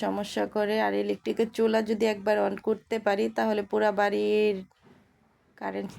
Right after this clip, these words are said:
চলে যায়। তো অনেক সমস্যায় আছি এই রান্নাবান্না নিয়ে। আমাদের মতন কার কার এরকম সমস্যা? আর আমার পাকের রুমটা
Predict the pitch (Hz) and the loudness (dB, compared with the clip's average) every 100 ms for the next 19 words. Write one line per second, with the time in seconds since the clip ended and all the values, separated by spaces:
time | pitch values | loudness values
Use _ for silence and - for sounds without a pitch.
0 | - 220 214 190 202 208 _ _ _ _ | -2 0 0 -2 -4 -8 _ _ _ _
1 | _ _ _ - 226 233 233 - 208 214 | _ _ _ -12 -6 -6 -6 -2 0 0
2 | 220 214 190 190 - 196 196 196 196 196 | 0 2 2 0 0 0 2 0 -2 -2
3 | 196 202 202 196 196 190 - _ _ _ | -4 -4 -4 -4 -6 -8 -12 _ _ _
4 | _ _ _ _ _ _ _ _ _ _ | _ _ _ _ _ _ _ _ _ _
5 | _ _ _ _ _ _ _ _ - - | _ _ _ _ _ _ _ _ -20 -20
6 | - - 220 208 214 214 214 214 214 208 | -8 -4 -2 0 0 0 -2 -2 0 0
7 | 202 208 202 196 196 202 208 202 190 190 | 0 0 0 0 -2 -6 -4 -2 -2 -4
8 | - 196 208 - _ _ _ _ _ _ | -8 -8 -10 -14 _ _ _ _ _ _
9 | _ _ _ _ _ _ _ - 202 202 | _ _ _ _ _ _ _ -14 -8 -4
10 | 214 214 214 214 226 220 220 | -4 -2 -2 -2 0 0 0